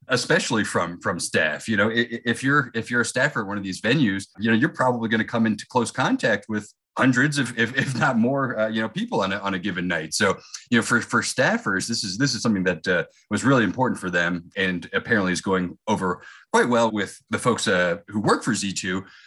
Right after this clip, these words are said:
Uh, and I, I should have mentioned this earlier, but, um, you know, if you, if you're a ticket holder, uh,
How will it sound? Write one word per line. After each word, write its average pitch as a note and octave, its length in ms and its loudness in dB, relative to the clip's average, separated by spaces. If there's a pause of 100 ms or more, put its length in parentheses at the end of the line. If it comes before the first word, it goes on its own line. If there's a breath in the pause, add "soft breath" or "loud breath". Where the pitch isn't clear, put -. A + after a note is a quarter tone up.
(240 loud breath)
Uh, C3+ 160 2
and E3 80 2
I, F3+ 160 2
I - 20 2
should D4+ 180 -2
have A#3+ 100 0
mentioned G3+ 260 0
this D3 120 -2
earlier, C#3+ 320 0
but, G#2+ 300 -2
um, A2+ 240 0
you B2 60 -6
know, B2 100 -2
if A#2+ 380 -4
you, F#3 240 -2
if D3+ 160 0
you're E3 180 -2
a B2 80 0
ticket C4 300 -4
holder, G#2+ 460 -2 (340 loud breath)
uh, A2+ 160 4